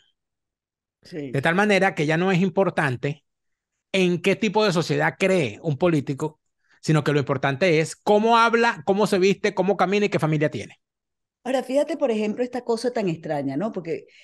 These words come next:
Speaker 1: estas elecciones de los Estados Unidos podríamos analizarlas desde mil puntos de vista, ¿no? Este, y por supuesto, no, no me voy a repetir lo que ya todo el mundo ha dicho, incluso yo, que la tal marea roja no, no se dio.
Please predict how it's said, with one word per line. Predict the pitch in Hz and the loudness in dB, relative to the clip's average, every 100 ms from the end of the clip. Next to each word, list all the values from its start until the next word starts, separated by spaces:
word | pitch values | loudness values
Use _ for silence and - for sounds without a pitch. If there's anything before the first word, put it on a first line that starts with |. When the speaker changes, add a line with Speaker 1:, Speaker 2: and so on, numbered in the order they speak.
| - - | -18 -8
Speaker 1:
estas | 185 185 294 | -6 -2 -2
elecciones | 277 214 202 190 | 0 -2 -2 0
de | 262 | 0
los | 220 185 | 0 -4
Estados | - 165 214 | -2 -2 -2
Unidos | 208 190 185 202 214 _ _ _ _ _ _ _ _ _ _ _ _ _ _ 185 _ | -2 -4 -4 -6 -10 _ _ _ _ _ _ _ _ _ _ _ _ _ _ -20 _
podríamos | 214 208 233 277 | 0 2 2 2
analizarlas | 269 214 185 - 196 240 | 2 0 -2 0 0 0
desde | 247 196 | -2 -2
mil | 190 190 | -2 -4
puntos | 226 220 233 | -6 -4 -2
de | 202 | -2
vista, | 165 165 - 135 | -4 -8 -10 -8
¿no? | 196 - _ _ _ _ _ _ _ _ _ _ | -8 -10 _ _ _ _ _ _ _ _ _ _
Este, | - 185 - 190 180 170 151 117 - _ _ _ - | -6 -6 -4 -2 0 0 -2 -4 -10 _ _ _ -8
y | 175 | -4
por | 165 | -2
supuesto, | 160 156 170 165 220 | -4 -4 -4 -2 -2
no, | 214 202 | 0 0
no | 190 190 | -2 0
me | 185 | 0
voy | 214 | 2
a | 226 | 2
repetir | 226 233 208 190 | 0 -2 -4 -4
lo | 196 | -4
que | 208 196 | -2 -2
ya | 165 | 0
todo | 190 | -2
el | 202 | -2
mundo | 202 196 | 0 0
ha | |
dicho, | 214 294 - 247 | 0 -4 -6 -8
incluso | 208 170 170 160 196 | -8 -8 -10 -6 -4
yo, | 165 143 | -2 -4
que | - | -2
la | 165 156 156 - | -2 0 -2 -2
tal | 165 165 175 | -2 -2 0
marea | 190 202 202 196 | 0 2 4 2
roja | 190 208 226 240 | 2 0 0 -2
no, | 196 175 | -2 -4
no | 170 156 | -4 -6
se | 190 | -6
dio. | 147 113 | -6 -8